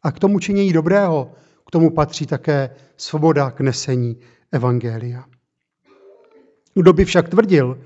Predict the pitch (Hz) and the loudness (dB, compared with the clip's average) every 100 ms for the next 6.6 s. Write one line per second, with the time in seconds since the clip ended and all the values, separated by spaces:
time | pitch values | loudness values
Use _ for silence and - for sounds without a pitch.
0 | _ _ _ _ _ _ - 135 156 139 | _ _ _ _ _ _ -4 0 0 -2
1 | - _ _ - 180 135 151 - 143 139 | -12 _ _ -4 -4 -2 -2 -2 -2 0
2 | 196 240 170 156 139 139 - 127 - 196 | 2 4 4 2 0 -6 -6 2 4 4
3 | 185 170 151 147 139 127 135 - 127 127 | 2 0 -2 -4 -6 -8 -10 -8 -8 -10
4 | - _ _ _ _ _ _ - 135 - | -20 _ _ _ _ _ _ -8 -6 -6
5 | - 160 151 139 151 156 156 156 - 170 | -2 2 4 4 2 2 2 0 2 4
6 | 160 180 175 160 123 | 4 0 -8 -8 -8